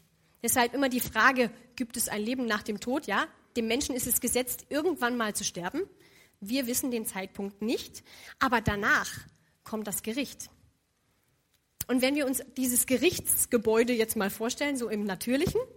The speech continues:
wir stehen jetzt im Gericht und da sitzt der Richter und wir kommen und sind die Angeklagten. Sagen wir mal, wir haben eine Bank ausgeraubt und auf dem Rausweg wollte sich jemand uns in den Weg stellen und wir haben ihn erschossen.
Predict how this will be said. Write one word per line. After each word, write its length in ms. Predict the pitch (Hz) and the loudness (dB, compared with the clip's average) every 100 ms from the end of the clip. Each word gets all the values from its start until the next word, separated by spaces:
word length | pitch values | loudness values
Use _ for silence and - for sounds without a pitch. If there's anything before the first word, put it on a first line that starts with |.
| - _ _ - - | -20 _ _ -20 -4
wir 80 | 247 | -4
stehen 340 | - 269 302 | 0 0 2
jetzt 240 | 254 247 | 2 0
im 120 | 233 226 | -2 -2
Gericht 500 | 202 190 - - - _ _ _ | -2 -4 -8 -12 -14 _ _ _
und 140 | 233 254 | 0 2
da 80 | |
sitzt 300 | 254 311 - | 2 0 0
der 140 | 220 190 | 0 2
Richter 340 | 247 - 339 523 - - _ _ - - | 0 2 4 4 -2 -20 _ _ -20 -6
und 200 | 262 262 | -2 0
wir 140 | 247 339 | 2 2
kommen 380 | - 220 240 427 508 - - - | 2 2 4 2 0 -12 -20 -10
und 160 | - 269 | -4 0
sind 120 | 302 | 2
die 100 | 285 | 2
Angeklagten. 760 | 226 233 220 - 170 160 - 170 - - _ _ - - | 0 0 -2 -4 -8 -8 -14 -14 -16 -20 _ _ -16 -8
Sagen 340 | - 233 285 | 6 8 8
wir 100 | 269 | 4
mal, 300 | 262 214 220 208 | 2 4 4 2
wir 80 | |
haben 80 | 190 | -2
eine 100 | 190 | -4
Bank 360 | - 269 359 - | 8 8 8 4
ausgeraubt 600 | 294 - 254 240 262 - | 0 0 4 6 6 0
und 160 | 208 | -4
auf 140 | 220 226 | 0 0
dem 100 | 220 | 2
Rausweg 480 | 196 247 - 254 233 | 2 2 2 0 0
wollte 160 | 226 | 0
sich 100 | 214 | 0
jemand 260 | 226 220 214 | 0 0 0
uns 140 | 214 | -2
in 100 | 214 | -2
den 60 | 208 | 0
Weg 160 | 262 | 0
stellen 220 | - 277 240 | 0 0 -2
und 100 | 214 | -4
wir 100 | 190 | -2
haben 100 | 214 | -2
ihn 80 | |
erschossen. 440 | 190 - 185 - | -4 -4 -4 -4